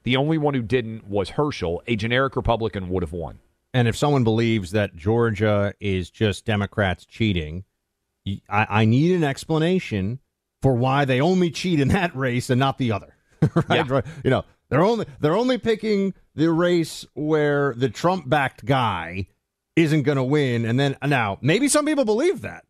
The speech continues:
Speaker 2: but I would just wanna hear the explanation for why they would risk, <laughs> you know, being caught and risk possible prison time for one race, but not all the others.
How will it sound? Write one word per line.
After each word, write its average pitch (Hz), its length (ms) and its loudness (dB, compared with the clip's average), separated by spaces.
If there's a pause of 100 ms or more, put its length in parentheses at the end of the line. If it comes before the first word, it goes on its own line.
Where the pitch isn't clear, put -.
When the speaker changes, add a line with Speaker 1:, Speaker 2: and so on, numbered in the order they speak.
(140)
Speaker 2:
but 131 160 -2
I 131 100 2
would 131 120 0
just 131 140 -2
wanna 139 220 2
hear 139 180 2
the 127 140 2
explanation 117 720 0
for 101 440 0 (240)
why 127 200 2
they 127 120 2
would 104 200 -2
risk, 135 480 0 (200)
<laughs> - 200 -20
you 151 160 2
know, 127 300 -2 (320)
being 139 280 2
caught 127 440 -2 (260)
and 131 160 4
risk 139 200 0
possible 123 360 -2
prison 127 340 0
time 104 480 0 (400)
for 139 120 2
one 254 220 2
race, 160 240 2
but 135 100 -10
not 135 140 0
all 117 120 -2
the 95 120 -8
others. - 340 -20